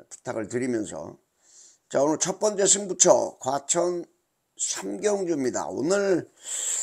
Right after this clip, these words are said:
어, 중배당급 이상 경주가 상당히 많이 나올 것 같습니다.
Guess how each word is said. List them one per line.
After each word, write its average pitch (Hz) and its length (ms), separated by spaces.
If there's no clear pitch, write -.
어, 147 680
중배당급 185 960
이상 139 500
경주가 123 420
상당히 131 500
많이 120 340
나올 110 340
것 101 140
같습니다. - 560